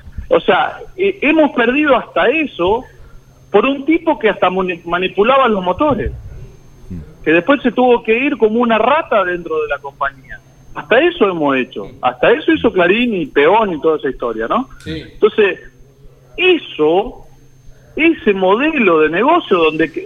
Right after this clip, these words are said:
Speaker 1: donde también excluimos a Berta del modelo de negocio, eso es lo que, eso es lo que no deja crecer a esta hermosa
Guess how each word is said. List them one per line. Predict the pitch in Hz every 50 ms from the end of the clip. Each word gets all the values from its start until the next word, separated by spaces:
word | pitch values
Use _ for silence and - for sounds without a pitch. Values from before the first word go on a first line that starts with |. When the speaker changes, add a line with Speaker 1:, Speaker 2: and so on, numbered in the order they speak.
| 170 147
Speaker 1:
donde | 139 170 175 175 180 175 170 - - -
también | 196 240 294 349 381 359
excluimos | 320 - - 226 226 247 269 269 247 226 202
a | 185
Berta | 190 208 202 185 156 143 143 135 131
del | 135 131
modelo | 131 135 135 143 143 139 139 131
de | 127
negocio, | 127 123 123 120 107 - - 123 147 185 220 - - - - - - _ - - - _ - - - - - -
eso | 427 427 427 - - 349 302
es | 262
lo | 254 240 233 -
que, | 202 196 196 - -
eso | - 339 381 - - 277 277
es | 294 320 339 330 -
lo | 220 196 202 190
que | - 214
no | 220 247 254 262
deja | 262 302 294 - 294 269 -
crecer | - 208 185 185 185 - 247 254 254
a | 240
esta | - - 185 165 - - - - - - - - 208
hermosa | 220 240 269 302 330 339 339 330 - 302 285 277